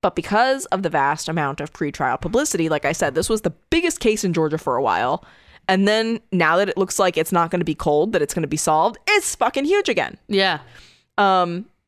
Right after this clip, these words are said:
Speaker 1: so because of that, the case was moved to nearby Henry County to be tried.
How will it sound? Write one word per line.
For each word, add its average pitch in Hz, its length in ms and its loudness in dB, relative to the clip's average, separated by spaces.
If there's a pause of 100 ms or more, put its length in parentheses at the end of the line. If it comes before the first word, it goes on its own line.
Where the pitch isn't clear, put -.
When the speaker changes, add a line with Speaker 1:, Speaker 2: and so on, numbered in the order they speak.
(260)
Speaker 1:
so 208 440 2 (500)
because 269 380 0
of 269 120 -2
that, 147 300 2
the - 80 0
case 214 320 0
was 208 160 0
moved 202 540 -2
to 214 200 0
nearby 175 440 0
Henry 156 320 -4
County - 560 -8
to - 80 -8
be 135 100 -4
tried. - 440 -4